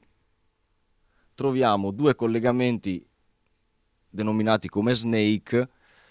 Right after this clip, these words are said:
Questo protocollo è un protocollo proprietario di Midas che si chiama HyperMac e, ehm, consente il trasporto di centonovantadue canali bidirezionali. Queste due porte possono essere configurate in una forma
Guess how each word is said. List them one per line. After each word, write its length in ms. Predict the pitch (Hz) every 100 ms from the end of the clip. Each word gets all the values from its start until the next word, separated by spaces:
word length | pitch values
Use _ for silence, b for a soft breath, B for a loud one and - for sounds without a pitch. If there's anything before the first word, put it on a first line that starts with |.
| b b -
Questo 480 | 147 - 135 131 -
protocollo 540 | 127 131 123 123 123
è 20 |
un 40 | 110
protocollo 500 | 104 107 - 113 113
proprietario 580 | 98 87 98 101 107 98
di 100 | 107
Midas 460 | 101 98 98 92
che 100 | -
si 80 | 85
chiama 360 | - 92 92 95
HyperMac 760 | 90 85 85 80 76 - 82 - _ _ _ _ _ _
e, 380 | - 123 113 - _ _
ehm, 600 | 107 104 101 101 98 98 -
consente 420 | 120 117 117 117
il 60 |
trasporto 540 | 110 113 - 107 101 110
di 140 | 104
centonovantadue 920 | - 117 113 110 101 101 101 98 104 101
canali 480 | 98 92 90 90
bidirezionali. 920 | 82 85 87 87 - 85 82 78 78 76
Queste 240 | - 156 147
due 160 | 175
porte 380 | - 151 147 147
possono 340 | 131 120 123
essere 240 | 117 120 117
configurate 920 | 117 110 117 113 117 104 - 90 78 -
in 220 | 123 123
una 280 | 113 110 104
forma 540 | 110 113 101 92 80